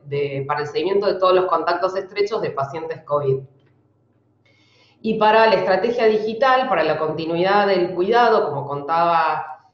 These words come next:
eh, el colega de, de México, impulsamos el programa de teleconsultas que no estaba hasta el momento en el, desarrollado en el plan de, de gestión de sistemas de información de la ciudad, sobre el cual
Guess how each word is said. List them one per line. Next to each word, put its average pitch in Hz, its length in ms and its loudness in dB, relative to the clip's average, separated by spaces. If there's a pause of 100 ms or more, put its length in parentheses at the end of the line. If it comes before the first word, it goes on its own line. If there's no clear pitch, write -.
(120)
eh, 135 640 -6
el 151 160 -8
colega 165 480 0
de, 147 580 0
de 175 140 0
México, 240 920 0
impulsamos 185 800 -2
el - 140 -12
programa 160 560 0
de 147 80 0
teleconsultas 165 840 -4
que 147 80 -10
no 190 80 -6
estaba 214 380 0
hasta - 140 -8
el 143 60 -12
momento 175 380 -4
en 147 80 -4
el, 135 260 -10
desarrollado 147 600 -2
en 170 80 -2
el 156 140 -4
plan 175 340 0
de, 143 500 0
de 135 200 -8
gestión 180 360 -4
de 175 60 0
sistemas 175 340 -6
de 170 60 -4
información 165 420 -4
de 185 120 0
la 185 100 0
ciudad, 220 440 2 (460)
sobre 220 800 2 (140)
el 175 260 -2
cual 214 260 4